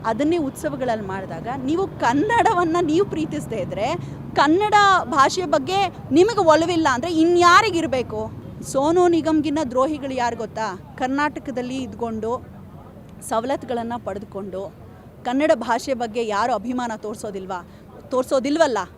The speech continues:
ಅವರು ಮೊದಲಿಗೆ ಕನ್ನಡ ದ್ರೋಹಿಗಳು. ನಾವು ತುಂಬ ದೊಡ್ಡದಾದಂತಹ, ಆ, ಒಂದು ವಿಶಾಲ ವೈ-, ವೈಶಾಲ್ಯತೆ ಇದೆ, ಹೃದಯ ವೈಶಾಲ್ಯತೆ, ಅದೇನೋ ಹೇಳ್ತಾರಲ್ಲ, ಕನ್ನಡಿಗರು ವಿಶಾಲ ಹೃದಯಗಳು.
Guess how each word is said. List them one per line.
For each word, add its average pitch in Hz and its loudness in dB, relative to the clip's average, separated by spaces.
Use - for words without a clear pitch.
ಅವರು 285 -2
ಮೊದಲಿಗೆ 247 -4
ಕನ್ನಡ 208 -8
ದ್ರೋಹಿಗಳು. 196 -10
ನಾವು 320 2
ತುಂಬ 311 -2
ದೊಡ್ಡದಾದಂತಹ, 302 -2
ಆ, 226 0
ಒಂದು 226 -2
ವಿಶಾಲ 277 -6
ವೈ-, 226 -4
ವೈಶಾಲ್ಯತೆ 277 -2
ಇದೆ, 196 -8
ಹೃದಯ 220 -4
ವೈಶಾಲ್ಯತೆ, 208 -6
ಅದೇನೋ 220 -8
ಹೇಳ್ತಾರಲ್ಲ, 214 -8
ಕನ್ನಡಿಗರು 330 0
ವಿಶಾಲ 294 0
ಹೃದಯಗಳು. 262 -2